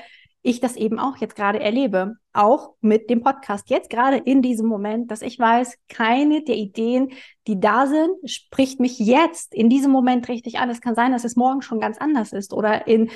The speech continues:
drei Tagen oder eben in drei Wochen, ja, dass ich dann auf einmal sage, "Wow, jetzt drehe ich drei, vier Podcast-Folgen auf einmal zu verschiedenen Themen."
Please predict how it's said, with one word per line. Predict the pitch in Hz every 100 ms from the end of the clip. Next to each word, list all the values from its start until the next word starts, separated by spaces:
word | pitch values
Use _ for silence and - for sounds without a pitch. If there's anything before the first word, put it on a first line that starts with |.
| - - -
drei | 220 269
Tagen | 277 294 254 208 214
oder | 226 226
eben | 226 233
in | 240
drei | 240 254
Wochen, | 269 262 196
ja, | 208 262
dass | 226
ich | 233
dann | 214
auf | 208
einmal | 214 214
sage, | 214 208
"Wow, | 247 233
jetzt | 214 220 214
drehe | 220
ich | 233 -
drei, | 220 240
vier | - 240
Podcast-Folgen | 240 381 - 226 233 220 220
auf | 202 - -
einmal | 240 247 214
zu | 214 262
verschiedenen | 240 - 247 208 208
Themen." | - 285 226 254